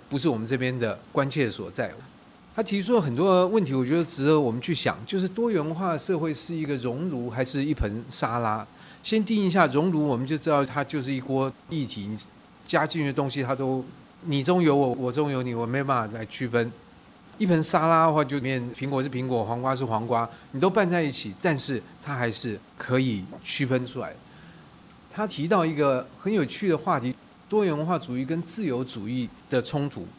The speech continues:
如果光提这一句，我们可能还不见得明白到底为什么这两个主义会有冲突。它里面举了一个锡克教徒骑机车，我们知道锡克教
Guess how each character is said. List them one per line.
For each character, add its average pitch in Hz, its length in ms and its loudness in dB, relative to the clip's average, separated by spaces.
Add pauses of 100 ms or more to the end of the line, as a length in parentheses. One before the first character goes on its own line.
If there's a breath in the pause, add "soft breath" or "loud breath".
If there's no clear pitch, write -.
(340 loud breath)
如 240 120 4
果 214 60 8
光 233 240 6
提 160 180 -2
这 196 120 2
一 180 80 4
句， 160 120 -4
我 131 120 2
们 123 80 -4
可 127 120 -4
能 120 120 -2
还 131 140 -4
不 208 160 -2
见 196 160 2
得 139 80 0
明 165 220 0
白 127 340 2 (340)
到 220 100 4
底 143 100 2
为 185 120 2
什 131 140 -2
么 123 60 -4
这 190 100 2
两 110 160 0
个 117 80 -8
主 104 160 -10
义 113 80 -6
会 123 160 -2
有 98 180 -4
冲 120 220 -6
突。 107 100 -12 (480)
它 226 120 2
里 190 80 4
面 190 160 2
举 131 220 -4
了 143 60 4
一 175 40 6
个 175 80 4
锡 - 260 -6
克 185 220 2
教 165 200 4
徒 123 220 -6
骑 - 180 -10
机 131 220 -8
车， 127 200 0
我 117 60 2
们 139 120 -6
知 180 60 -2
道 170 60 0
锡 151 160 -6
克 165 80 -4
教 160 240 0